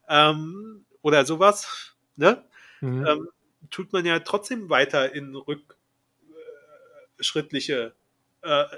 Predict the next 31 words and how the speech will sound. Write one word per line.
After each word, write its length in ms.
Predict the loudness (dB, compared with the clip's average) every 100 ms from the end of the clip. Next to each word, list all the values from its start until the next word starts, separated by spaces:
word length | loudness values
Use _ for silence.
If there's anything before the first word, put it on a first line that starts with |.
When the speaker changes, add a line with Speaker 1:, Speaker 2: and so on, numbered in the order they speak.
| -8
Speaker 1:
Energieformen 800 | 2 2 2 -8 0 0 0 -4
Speaker 2:
Das 0 |
Speaker 1:
investieren. 420 | -4 -4 -2 -4
Speaker 2:
verstehe 340 | -2 -2 -2
ich 140 | -2 -4
sowieso 400 | -8 -8 -8 -8
nicht, 240 | -6 -8
warum 300 | -8 -10 -8
man, 120 | -8
also 200 | -8 -8
es, 360 | -8 -8 -10 -12
es, 200 | -18 -18
es, 140 | -18 -8
es 60 |
ist 200 | -6 -4
ja 100 | -6
mein 360 | -6 -4 -6 -6
Haus, 260 | -8 -6
warum 260 | -8 -10 -8
da 100 | -10
keine 260 | -10 -10 -8
Solarpanels 840 | -8 -6 -8 -10 -12 -12 -14 -20
drauf 340 | _ -14 -14
sind 320 | -16 -16 -16 -14
und 100 | -12
sowas. 400 | -12 -12 -16 -14
Also 240 | -14 -14
das 200 | -16 -16
ist, 180 | -16 -16
es 180 | -20 -14
wär-, 200 | -12 -12